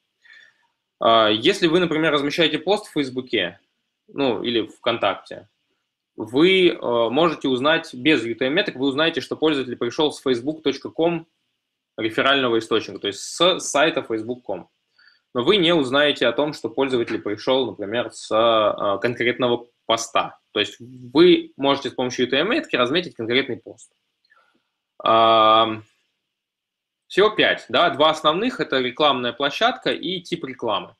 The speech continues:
То есть вы можете отметить, если это email, то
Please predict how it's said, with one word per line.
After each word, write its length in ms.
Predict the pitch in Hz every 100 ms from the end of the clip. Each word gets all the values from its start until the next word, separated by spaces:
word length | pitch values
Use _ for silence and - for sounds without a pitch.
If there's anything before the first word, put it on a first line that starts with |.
| _ _ _ _ _ _ -
То 80 |
есть 260 | 120 113 -
вы 140 | 123
можете 320 | 185 151 127 135
отметить, 520 | 131 123 107 90 - -
если 300 | 127 - 123
это 140 | -
email, 520 | 113 123 139 180 226 - _ _ _ _ -
то 420 | 127 120 95